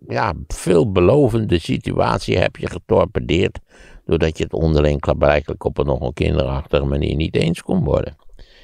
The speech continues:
Is die mevrouw gek of is, is, is, is er de Voltleiding? Ik heb geen flauw idee. Ik ga me er ook absoluut niet in verdiepen. Maar ik vind het ongelooflijk stom.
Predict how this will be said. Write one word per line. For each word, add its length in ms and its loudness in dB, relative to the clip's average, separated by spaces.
Is 220 -4
die 120 0
mevrouw 520 0
gek 420 -2
of 200 0
is, 260 -6
is, 320 -8
is, 340 -10
is 260 -6
er 80 -8
de 240 -4
Voltleiding? 720 -2
Ik 160 -8
heb 180 -2
geen 240 -8
flauw 340 0
idee. 320 0
Ik 500 -12
ga 160 -2
me 100 0
er 80 -2
ook 160 0
absoluut 600 0
niet 260 2
in 200 2
verdiepen. 540 0
Maar 120 0
ik 60 -2
vind 220 -2
het 160 -4
ongelooflijk 760 4
stom. 600 0